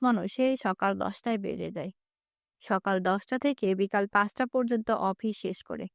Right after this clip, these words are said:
তারপরে জ্যামের, শহরে জ্যামের সাথে যুদ্ধ করে আবার ওই পরিবারের টানে ঠিকই ঘরে ফিরে আসে সন্ধ্যার আগেই।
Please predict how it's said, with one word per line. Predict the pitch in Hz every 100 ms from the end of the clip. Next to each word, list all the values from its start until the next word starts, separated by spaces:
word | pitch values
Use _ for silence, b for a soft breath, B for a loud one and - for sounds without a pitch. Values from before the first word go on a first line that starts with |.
| _ _ _ _ _ _
তারপরে | 247 254 - 302 294
জ্যামের, | 233 247 240 262
শহরে | - 247 247 262 277
জ্যামের | 226 240 240 262
সাথে | - 240 247
যুদ্ধ | 208 220 208
করে | 240 262 233 180 - _ _
আবার | 226 214 220
ওই | 202
পরিবারের | - 196 196 190 180 190
টানে | 202 214 311 _
ঠিকই | - 240 240 208
ঘরে | 214 180 214
ফিরে | - 214 202
আসে | 202 - 277
সন্ধ্যার | 226 180 202 -
আগেই। | - 90 -